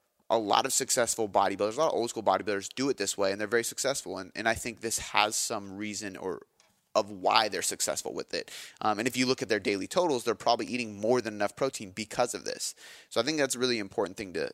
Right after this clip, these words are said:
to factor in. So I already have my protein intake, um, set. That's gonna help with re-, recovery quite a bit, 'cause remember, protein is something that helps recover and rehabilitate and repair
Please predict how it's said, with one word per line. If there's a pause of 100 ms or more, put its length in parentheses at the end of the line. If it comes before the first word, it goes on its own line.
(100)
to
factor
in.
So
I
already
have
my
protein
intake, (160)
um,
set.
That's
gonna
help
with
re-, (100)
recovery
quite
a
bit,
'cause
remember,
protein
is (220)
something
that
helps
recover
and
rehabilitate
and
repair